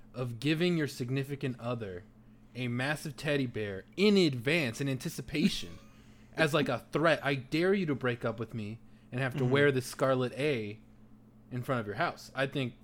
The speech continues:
Speaker 2: Yep.
Speaker 1: you know, missed opportunity.
Speaker 2: 'Cause here's the thing, when you,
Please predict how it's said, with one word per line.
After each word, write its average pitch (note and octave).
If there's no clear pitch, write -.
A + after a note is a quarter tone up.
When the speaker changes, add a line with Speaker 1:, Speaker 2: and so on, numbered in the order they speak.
Speaker 2:
Yep. -
Speaker 1:
you D3
know, A#2
missed E3
opportunity. C3
Speaker 2:
'Cause F3+
here's G#3
the F3+
thing, E3
when C#3
you, D#3